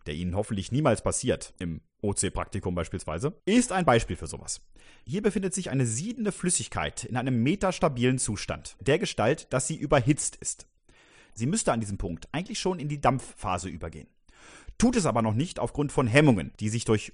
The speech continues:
Oberflächenspannungseffekte erklären lassen. Wenn sie dann aber zu sehr überhitzt wird, geht sie auf einen Schlag in die Dampfphase über und dadurch spritzt die heiße Flüssigkeit,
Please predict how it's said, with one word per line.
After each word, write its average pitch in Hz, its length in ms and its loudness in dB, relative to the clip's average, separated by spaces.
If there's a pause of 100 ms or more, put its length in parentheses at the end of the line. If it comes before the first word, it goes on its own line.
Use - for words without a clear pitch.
(100)
Oberflächenspannungseffekte 90 1300 2
erklären 78 320 -8
lassen. - 240 -12 (1040)
Wenn 165 160 8
sie 220 80 0
dann 185 160 8
aber 143 320 6
zu 302 260 6
sehr 170 200 10
überhitzt 101 440 0
wird, - 340 -6
geht 131 160 6
sie 170 100 4
auf 131 180 2 (120)
einen 202 300 8
Schlag 170 320 4
in 113 80 -2
die 107 60 0
Dampfphase 92 480 -2
über 135 540 2
und 139 140 4
dadurch 170 500 8
spritzt - 720 2
die 165 100 4
heiße 156 280 4
Flüssigkeit, 151 720 4